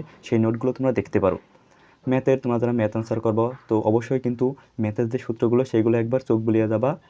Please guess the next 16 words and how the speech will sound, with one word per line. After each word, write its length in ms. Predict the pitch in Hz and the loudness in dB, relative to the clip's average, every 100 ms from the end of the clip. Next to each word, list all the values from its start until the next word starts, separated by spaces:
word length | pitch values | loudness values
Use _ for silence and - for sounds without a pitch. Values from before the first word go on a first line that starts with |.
| - - - | -20 -20 -8
আহ, 320 | 101 101 98 - | -2 -2 -2 -6
আজকে 220 | - 127 | 0 2
রাত্রে। 280 | 113 101 95 | 2 0 -4
বিশেষ 240 | 143 135 | -4 -2
করে 140 | - | 2
এইগুলো 200 | 131 127 | 2 2
চোখ 200 | 135 120 | -2 -2
বোলানোর 380 | 117 120 117 117 | -2 0 0 0
দরকার 260 | 117 113 117 | -2 -2 -4
কিন্তু 200 | 127 139 | -6 -4
কালকে 220 | 123 117 | -6 -6
সকালে 380 | - 113 107 98 | -6 -2 0 0
ভোরবেলায়। 460 | 107 113 110 80 - _ _ _ - _ - | 0 2 4 2 -2 _ _ _ -20 _ -4
তবে 140 | 151 151 | 0 2
তোমাদের 320 | 135 131 131 | 0 0 2
যারা, 260 | 131 143 | 2 0